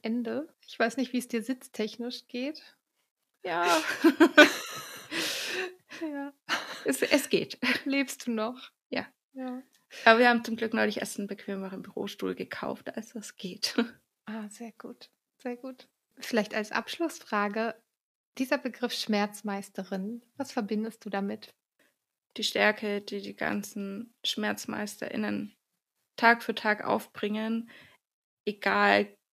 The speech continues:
Speaker 2: gegen was sie täglich kämpfen müssen. So, äh, seinen eigenen Weg zu finden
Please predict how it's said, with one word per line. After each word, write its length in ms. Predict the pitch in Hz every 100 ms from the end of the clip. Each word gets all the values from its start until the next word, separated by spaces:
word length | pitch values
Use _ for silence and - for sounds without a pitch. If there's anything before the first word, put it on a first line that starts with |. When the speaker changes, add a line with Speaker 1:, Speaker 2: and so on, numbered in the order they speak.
| _ _ -
Speaker 2:
gegen 280 | 208 214 202
was 240 | 202 -
sie 400 | - 190 190 190
täglich 420 | - 214 202 202
kämpfen 400 | 202 220 226 -
müssen. 460 | 190 - - 262 _ _ _ _ _ _ _ _ _ -
So, 420 | - 202 196 202 - -
äh, 220 | - -
seinen 360 | - 226 226 226
eigenen 460 | - 226 226 214 202
Weg 240 | 220 214
zu 100 | -
finden 680 | - 233 233 240 214 226 233